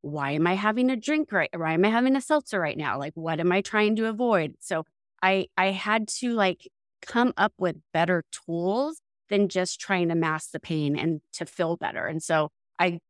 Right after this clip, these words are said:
you know, I tap into meditation or breathing exercises or journaling or stretching. And so I found ways outside of my vices, if you will,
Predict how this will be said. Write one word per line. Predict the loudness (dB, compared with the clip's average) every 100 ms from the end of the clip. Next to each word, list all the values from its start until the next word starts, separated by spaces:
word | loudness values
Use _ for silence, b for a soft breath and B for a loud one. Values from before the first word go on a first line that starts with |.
| -4
you | 0 2
know, |
I | 2
tap | 0 -2 -2
into | -4 -4 0
meditation | 0 0 -2 -2 -2 -4 -6 -8
or | -8 -8
breathing | -6 -2 0 0 2 2 2
exercises | -4 -8 -8 -6 -6 -8 -10 -10
or | -12
journaling | -6 -2 2 4 2 0 -4
or | -6
stretching. | -6 -2 -2 -2 -2 -2
And | -2
so | -4 -4 _ _ -6
I | -6
found | 0 4 4 4
ways | 2 0 -2 0
outside | -2 -2 -4 0 0 0 -2
of | -6 -4
my | -4 -4 -2
vices, | 2 4 2 -6 -14 -12
if | -12
you | -12
will, | -8 -4 -2